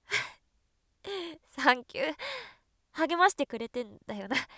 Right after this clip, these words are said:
ありがとう。おう、漏らしたくらいでしょげてちゃダメだよな。た、ただ、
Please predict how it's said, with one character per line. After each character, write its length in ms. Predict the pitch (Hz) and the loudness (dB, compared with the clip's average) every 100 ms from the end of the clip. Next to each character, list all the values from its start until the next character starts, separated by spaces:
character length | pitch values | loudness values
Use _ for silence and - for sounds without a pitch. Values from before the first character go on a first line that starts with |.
| - - - _ _ _ _ _ _ _ _ _ _ - | -14 -14 -18 _ _ _ _ _ _ _ _ _ _ -14
あ 80 | |
り 100 | 214 | -12
が 120 | - - | -12 -10
と 140 | 123 | -10
う。 60 | - _ _ _ _ _ _ _ _ _ _ _ _ _ _ _ _ _ _ - 349 508 - - - 587 453 - _ - | -10 _ _ _ _ _ _ _ _ _ _ _ _ _ _ _ _ _ _ 4 10 10 8 0 -4 -4 -4 -10 _ -4
お 40 | 254 | 4
う、 40 | |
漏 40 | |
ら 120 | 277 359 | 8 8
し 60 | |
た 120 | 339 | 6
く 100 | 302 254 | 6 6
ら 80 | |
い 60 | 220 | 6
で 120 | 214 | 2
し 180 | - 311 | 2 2
ょ 40 | |
げ 100 | 294 | 4
て 100 | 262 | 2
ち 60 | 233 | 2
ゃ 80 | 190 | 4
ダ 120 | 220 | 6
メ 120 | 269 311 | 10 10
だ 80 | |
よ 120 | 277 220 | 10 8
な。 100 | 330 330 - - - - _ _ _ _ _ _ _ _ | 6 4 0 -18 -20 -20 _ _ _ _ _ _ _ _
た、 120 | 415 | 0
た 80 | 311 | 0
だ、 640 | - - _ 554 480 294 | -4 -14 _ 6 8 6